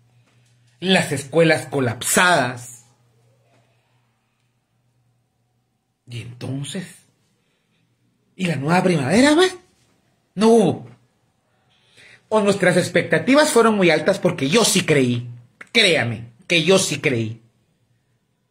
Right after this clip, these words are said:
Yo pensé que esto iba a ser otra cosa, que esto iba a ser diferente.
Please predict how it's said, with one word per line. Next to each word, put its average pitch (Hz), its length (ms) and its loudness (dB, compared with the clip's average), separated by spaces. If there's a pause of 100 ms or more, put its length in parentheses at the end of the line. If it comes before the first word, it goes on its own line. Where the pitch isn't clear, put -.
(960)
Yo 175 220 0
pensé 180 520 -2 (260)
que 175 100 0
esto 175 160 -2
iba 175 100 6
a 170 40 -2
ser 170 120 4
otra 165 240 0
cosa, 147 280 -2
que 165 80 0
esto 165 140 0
iba 170 100 4
a 165 60 -4
ser 165 140 2
diferente. 139 580 -2